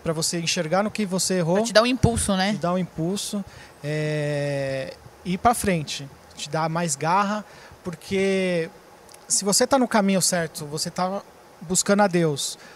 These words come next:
Speaker 1: você tá querendo o melhor pra sua vida, pra sua casa, pra sua família, pro seu emprego.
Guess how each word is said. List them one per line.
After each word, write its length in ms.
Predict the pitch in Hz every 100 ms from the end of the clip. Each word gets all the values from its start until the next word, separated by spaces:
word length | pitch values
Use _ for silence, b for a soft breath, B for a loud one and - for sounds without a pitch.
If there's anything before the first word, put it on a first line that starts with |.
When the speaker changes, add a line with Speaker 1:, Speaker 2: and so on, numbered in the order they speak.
| B
Speaker 1:
você 200 | - -
tá 560 | 175 185 185 190 185 170
querendo 260 | - 175 190
o 40 |
melhor 260 | 196 185 185
pra 100 | 185
sua 220 | - 190
vida, 420 | 151 170 160 151
pra 160 | 143 151
sua 220 | - 165
casa, 440 | - 156 160 151 147
pra 140 | 151
sua 160 | - 123
família, 580 | 156 143 147 151 151 - B B -
pro 100 | 151
seu 180 | - 170
emprego. 460 | 147 160 160 147